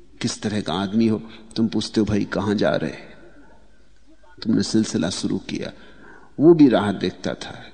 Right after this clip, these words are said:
कि तुमसे पूछे कि "भाई कहां जा रहे, कहां से आ रहे,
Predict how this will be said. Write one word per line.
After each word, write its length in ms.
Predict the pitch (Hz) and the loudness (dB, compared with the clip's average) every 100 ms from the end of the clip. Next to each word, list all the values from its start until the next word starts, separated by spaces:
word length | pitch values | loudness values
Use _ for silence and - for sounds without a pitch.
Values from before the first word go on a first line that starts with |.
| - | -14
कि 60 | - | -8
तुमसे 300 | 92 - 95 | -6 -6 -6
पूछे 380 | - 104 98 | -6 -6 -6
कि 120 | 87 90 | -4 -4
"भाई 280 | 87 90 - | -4 -8 -8
कहां 240 | - 101 - | -6 -4 -4
जा 120 | - | -4
रहे, 240 | - - - - - - - - - - - - - - - - | -8 -12 -16 -20 -20 -20 -20 -20 -20 -20 -20 -20 -20 -20 -20 -8
कहां 220 | 98 104 | -4 -4
से 160 | 92 87 | -4 -4
आ 160 | - | -4
रहे, 220 | 53 60 | -6 -8